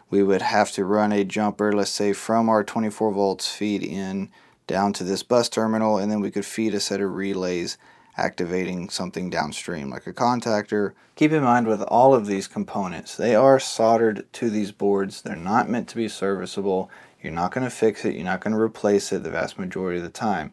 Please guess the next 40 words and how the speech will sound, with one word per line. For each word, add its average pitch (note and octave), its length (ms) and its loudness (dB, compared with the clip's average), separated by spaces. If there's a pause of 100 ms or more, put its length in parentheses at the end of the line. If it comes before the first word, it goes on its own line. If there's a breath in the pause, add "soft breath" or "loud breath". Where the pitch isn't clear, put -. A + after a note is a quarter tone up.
So - 140 -8
in A2+ 160 4
addition C#3+ 460 6
to G#2 220 2
digital F#2+ 360 0
outputs, G2+ 680 0 (400 soft breath)
there G2+ 180 4
are A2 220 4
also E2+ 560 0
analog B2 380 2
outputs. - 520 -2
So G#2+ 100 0
digital D#3+ 340 4
outputs, A#2 760 2
just A2+ 240 -6
to A2+ 120 2
clarify G#2+ 600 2
that, C#2 300 -6 (280 loud breath)
that's A#2 200 -2
just F3+ 200 0
an E3+ 160 -2
off B2 300 2
or A#2+ 160 2
on G#2+ 260 0
state. - 640 -6
That G2+ 160 -2
just A2+ 200 -4
means A2 300 -2
that G#2+ 160 2
it's G#2 200 -2
either G2+ 280 -2
passing A#2+ 580 2
through A2 460 -2
or F#2 180 -4
it's - 180 -10
not. A2+ 540 -2
There's G2 220 -2
no A#2 160 0
in A#2 220 -6
between G2 680 -4